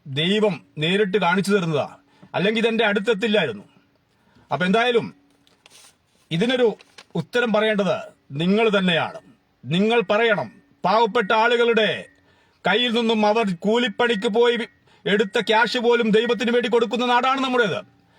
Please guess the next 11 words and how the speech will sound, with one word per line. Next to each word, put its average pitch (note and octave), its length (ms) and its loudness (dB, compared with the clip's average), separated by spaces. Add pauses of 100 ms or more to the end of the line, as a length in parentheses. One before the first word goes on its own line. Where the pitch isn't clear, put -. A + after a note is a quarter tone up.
(220)
ഈ E3+ 80 0
അരങ്ങം A3+ 260 0
ക്ഷേത്ര A#3 280 0
ഉത്സവം C4 320 -2
അങ്ങനെയാണ് C4+ 340 -2
നടക്കുന്നത്. G3+ 540 -2 (600)
അതുകൊണ്ട് E3+ 500 0 (240)
ഇതിനൊക്കെ F#3 720 -2 (240)
നിങ്ങൾ G3+ 440 0
സമാധാനം A3 800 0
പറഞ്ഞേ A3 480 0